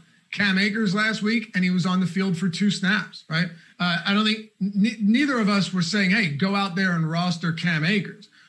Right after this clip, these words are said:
But you, the, the conversation has to be had, uh, especially on a day like today. Go ahead right now, uh, for people, you know, wondering why we talk about some of these dirt cheap,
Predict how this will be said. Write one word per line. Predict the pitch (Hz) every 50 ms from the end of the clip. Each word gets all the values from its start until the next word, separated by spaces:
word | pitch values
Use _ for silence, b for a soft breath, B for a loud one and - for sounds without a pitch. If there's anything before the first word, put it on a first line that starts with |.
| b b b
But | - 202 214 208 - -
you, | 190 202 226 - - 277 285
the, | 240 190 160 202 - - - - _ _ b b b b b b -
the | 196
conversation | 160 - 240 254 254 233 226 - - 233 240 233 175 - 196 160
has | 135 190 190 180 165 -
to | 185
be | 165 151 151 139
had, | 147 156 139 147 160 - - _ _ _ _ _ _ _ -
uh, | 160 160 151 160 - - -
especially | 208 - - - 220 226 226 - 226 214 208 202
on | 196 190 185
a | 185
day | 170 151 180 180
like | 180 170 165 160 160 165
today. | 170 160 147 170 165 147 135 - B B B B B B
Go | - 202
ahead | 233 247 240 240 233 202
right | 214 226 214 208
now, | 196 202 220 214 202 185 170 160 147 - B B B B
uh, | 185 175 170 165
for | - 208 185
people, | 165 214 233 196 214 220 208 202 202
you | 196 185
know, | 180 175
wondering | 160 185 202 214 214 214 202 190 180 160
why | 165 175 185 196 202
we | 202 202 190
talk | 170 185 190 190 190 -
about | 185 165 175 170 165 165
some | - 185 180 180
of | 175
these | 175 170 156
dirt | 135 - 165 175 269 269 -
cheap, | - - 185 180 175 165 -